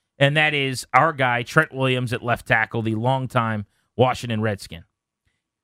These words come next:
On the interior, their right guard is named Spencer Buford. He's a fourth-round pick this year. He's a rookie starter. If you look at his numbers, this guy went to U T S A, I think it was.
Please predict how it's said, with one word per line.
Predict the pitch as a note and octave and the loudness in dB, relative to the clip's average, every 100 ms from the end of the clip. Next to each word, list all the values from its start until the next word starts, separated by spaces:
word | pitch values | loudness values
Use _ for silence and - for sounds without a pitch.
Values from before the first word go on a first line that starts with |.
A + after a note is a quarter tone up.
| _ | _
On | F3 F3 | 2 2
the | E3+ | -2
interior, | D#3 - B3+ D#4+ F3+ G2+ A2+ - | -4 0 0 2 -2 -4 -8 0
their | D3+ A3 | 2 2
right | C#3+ F3 A#3 B2+ | 2 -2 -2 0
guard | D#3+ E3+ D3 | 2 2 -2
is | |
named | B2+ B2+ | -4 -6
Spencer | - - D#3 E3+ F3 | -6 -2 -2 0 -2
Buford. | C3 A#2 C3+ C3 F3+ F#3 - _ _ _ _ | -4 -2 -2 -2 -6 -6 -12 _ _ _ _
He's | D#3+ | 0
a | D3 | 0
fourth-round | - F#3 G3+ F#3+ F3+ D#3+ | 0 0 0 0 0 0
pick | E3 C#3+ | 0 0
this | A#2+ D3+ - | -2 -2 0
year. | D#3 D3+ | -2 0
He's | C#3 | -2
a | A#2+ | -2
rookie | A#2 C3+ A#2+ | -4 -6 -10
starter. | - A#2 A#2 C#3+ E3+ _ _ _ _ - | -8 -4 -2 -2 -6 _ _ _ _ 0
If | C#3+ | 2
you | G#3 | 2
look | D#4 B3 | 0 0
at | A3+ | -2
his | D#3+ | 0
numbers, | C#3+ E3 A#2 G#2 | 2 0 0 -6
this | B2+ | -2
guy | D#3+ | 0
went | C#3+ C#3 - | 0 -2 -8
to | |
U | A2+ C#3+ | -4 -2
T | D3+ D#3 C3+ | -2 -2 -4
S | A2+ | -2
A, | A#2 G#2+ | -4 -2
I | |
think | G2+ G2+ | -6 -10
it | D#2+ | -12
was. | F2 C2 - | -12 -12 -16